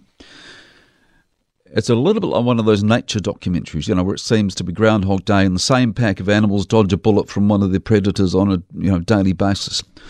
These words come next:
Phew. Safe. But the danger will return tomorrow,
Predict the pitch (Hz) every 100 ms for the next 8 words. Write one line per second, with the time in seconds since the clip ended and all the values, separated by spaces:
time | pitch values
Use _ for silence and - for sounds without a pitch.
0 | - - - - - - - - - _
1 | _ _ _ _ - - 127 113 - -
2 | - _ _ _ _ _ _ _ _ _
3 | _ _ _ _ _ _ - 98 98 113
4 | 123 113 127 110 117 117 123 123 120 120
5 | 110 131 113